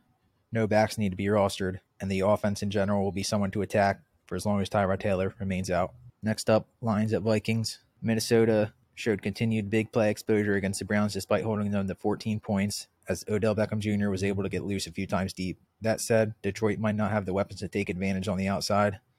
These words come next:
so look for them to continue playing through Jamal Williams, DeAndre Swift, and T J Hockenson. Williams in particular will remain a strong flex option, coming off the season high fourteen carries and sixty-six rushing yards. The Vikings just struggled to contain both David Montgomery and Damian Williams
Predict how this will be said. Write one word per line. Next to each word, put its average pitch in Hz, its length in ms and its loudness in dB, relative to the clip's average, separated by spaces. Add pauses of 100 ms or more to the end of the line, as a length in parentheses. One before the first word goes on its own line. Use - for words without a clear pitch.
(300)
so - 180 -6
look 98 200 -2
for - 120 -6
them 98 200 0
to 95 80 -4
continue 101 360 -4
playing 101 320 0
through 98 160 -4
Jamal 101 320 0
Williams, 107 600 -2
DeAndre 98 360 0
Swift, - 440 -4
and 90 120 -10
T 101 140 -6
J 98 120 2
Hockenson. 90 500 -2 (240)
Williams 117 360 0
in 117 120 2
particular 110 760 0
will 98 160 -2
remain 104 380 0
a 98 60 -2
strong 110 560 -2
flex - 360 -2
option, 104 500 -2 (340)
coming 104 220 -2
off 101 180 -2
the - 60 -8
season 101 300 -4
high 104 180 0
fourteen 113 580 -2
carries 110 480 0
and 101 120 -10
sixty-six - 580 -4
rushing 95 280 -4
yards. 92 360 -6 (220)
The 104 80 -6
Vikings 104 380 0
just 107 160 -2
struggled 101 340 0
to 101 80 -4
contain 104 340 0
both 98 220 0
David 101 260 -2
Montgomery 104 480 0
and 87 120 -6
Damian 92 320 -2
Williams 92 460 -6